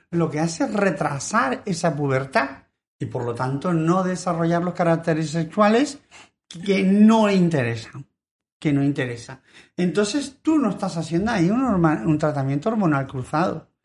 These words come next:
Y esto estamos hablando de once, doce, trece años cuando se inicia ese desarrollo de la pubertad. ¿Cuántas niñas ha habido que ponerlo porque han tenido un periodo, digamos, eh, eh, adelantado para pararlo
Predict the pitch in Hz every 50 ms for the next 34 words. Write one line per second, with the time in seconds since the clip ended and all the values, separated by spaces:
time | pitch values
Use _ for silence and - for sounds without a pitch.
0 | - - - - - - 143 143 139 - - 170 165 - 175 170 185 180 175 170
1 | 160 160 185 202 202 180 160 156 151 165 190 196 - 190 180 156 156 180 170 -
2 | 185 165 160 175 185 - 175 180 180 196 233 269 262 - 202 175 165 170 160 165
3 | - 160 156 156 170 220 277 277 277 - - - - - _ _ _ - _ _
4 | - 196 190 196 196 185 175 160 165 165 160 156 170 165 156 151 147 143 135 135
5 | 135 131 127 131 139 127 110 - - - - _ - 175 175 180 185 208 208 240
6 | 226 180 170 185 220 285 311 233 156 135 123 - - _ _ _ _ 208 196 151
7 | 143 143 143 151 147 160 160 170 185 196 220 233 254 285 349 359 - - - -
8 | - _ - 180 175 165 165 156 156 151 156 147 151 151 165 175 214 233 - -
9 | - 170 170 165 165 160 - 170 151 143 143 143 143 156 180 202 208 185 175 156
10 | 151 139 139 165 208 196 - - - - - - - - 175 185 220 196 - 170
11 | 170 165 165 165 - - - 175 165 165 160 160 156 147 139 135 135 - 151 190
12 | 254 294 240 156 139 160 147 143 139 135 143 139 139 135 135 131 127 131 127 123
13 | 123 127